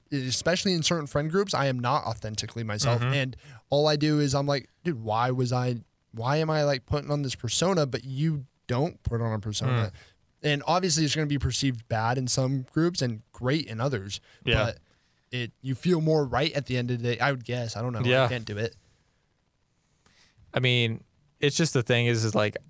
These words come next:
Speaker 2: I've actu-, I feel like I've been able to, I've been blessed with the ability just to be able just to ha-, have a conversation with really anyone.
Speaker 1: Yeah.
Speaker 2: And it's just,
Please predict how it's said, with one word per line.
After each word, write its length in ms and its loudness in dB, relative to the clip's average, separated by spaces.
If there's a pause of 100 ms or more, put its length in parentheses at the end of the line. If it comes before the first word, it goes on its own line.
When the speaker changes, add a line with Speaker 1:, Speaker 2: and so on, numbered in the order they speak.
(160)
Speaker 2:
I've 200 2
actu-, 240 0 (100)
I 80 0
feel 160 2
like 160 2
I've 160 0
been 140 0
able 220 0
to, 240 0
I've 100 0
been 120 -2
blessed 220 2
with 80 0
the 100 2
ability 400 2
just 140 -2
to 60 -4
be 80 2
able 160 2
just 200 0
to 180 2
ha-, 100 -8 (1300)
have 260 0
a 60 -2
conversation 480 -2
with 100 0
really 220 0
anyone. 640 0 (100)
Speaker 1:
Yeah. 200 -4 (540)
Speaker 2:
And 160 2
it's 200 0
just, 300 0